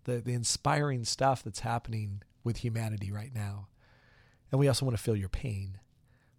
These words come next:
whatever that may be. Dangerous love is never easy, but I remain convinced that it is the thing that can transform our relationships at home,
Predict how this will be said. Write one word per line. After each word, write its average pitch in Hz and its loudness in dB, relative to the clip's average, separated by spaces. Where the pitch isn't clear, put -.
whatever 110 0
that 104 -2
may 101 -4
be. 104 -8
Dangerous 139 4
love 123 4
is 113 2
never 120 2
easy, 101 -6
but 127 2
I 127 4
remain 127 2
convinced 113 -2
that 113 0
it 113 2
is 120 0
the 117 -2
thing 120 -2
that 104 -8
can 107 -4
transform 110 -4
our 101 -2
relationships 98 -4
at - -8
home, 110 -4